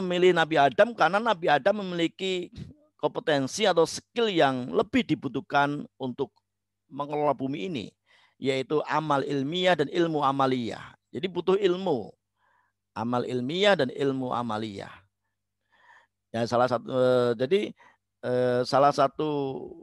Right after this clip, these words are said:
eh, ap-, apa namanya, alasan terkuat Nabi Adam lebih dipilih itu karena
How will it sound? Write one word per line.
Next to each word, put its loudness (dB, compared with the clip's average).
eh, -6
ap-, -12
apa -2
namanya, -2
alasan 4
terkuat 0
Nabi 0
Adam 2
lebih -4
dipilih 2
itu -4
karena 2